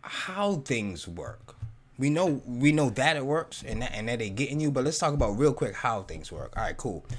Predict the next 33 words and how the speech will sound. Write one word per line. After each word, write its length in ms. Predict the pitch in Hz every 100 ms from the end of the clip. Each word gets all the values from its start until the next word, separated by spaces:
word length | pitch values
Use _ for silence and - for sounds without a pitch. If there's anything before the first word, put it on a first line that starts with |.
| -
We 180 | 117 127
all 180 | 151 151
use 240 | 151 123
Chat 360 | - - 113 -
G 100 | 104
P 140 | 95
T. 240 | - 69 - _ _ - - -
You 160 | 135 196
can't 280 | - 220 123
go 160 | 127
into 120 | 104 101
Chat 320 | - 101 -
G 120 | 90
P 120 | 85
T. 300 | 82 92 87
I 120 | 87
can't 220 | 151 170 143
go 140 | 131
into 140 | 113
Chat 260 | 95 127 101
G 120 | -
P 120 | 95
T 220 | 98 127 92
and 100 | 92
say, 160 | 107
"Hey, 220 | 107 139
Chat, 500 | 107 - 165 101 - - - - -
write 260 | 120 147
me 140 | 151 147
a 60 |
new 240 | 127 135 131
Beyonce 720 | 120 113 123 127 123 120 95
song 480 | - 80 80 64